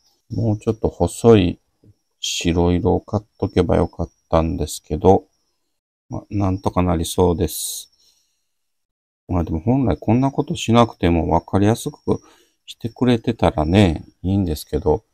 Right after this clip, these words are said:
なぜかこのソケットのサイズの表記っていうのはどれも見にくいですね。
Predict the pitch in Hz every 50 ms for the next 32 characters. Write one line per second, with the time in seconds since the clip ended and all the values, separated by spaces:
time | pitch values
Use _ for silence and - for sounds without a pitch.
0 | _ _ _ _ _ _ _ _ _ _ - - 92 92 104 - 123 117 - -
1 | 92 90 - - _ _ _ _ _ _ _ _ _ _ - 98 92 85 - -
2 | - 90 - - 107 104 107 _ _ - 92 85 82 80 78 76 80 - _ _
3 | _ _ _ _ _ _ _ _ _ - - - 95 92 92 92 90 - - 95
4 | 92 92 92 92 - - 82 82 85 - - - 87 - - _ - 80 80 78
5 | 78 80 80 80 78 - - - _ _ _ _ _ _ _ - 78 82 92 98
6 | 98 87 78 78 82 90 95 98 101 101 - - - 95 87 82 78 73 76 76
7 | - - - - 80 80 80 78 78 78 78 78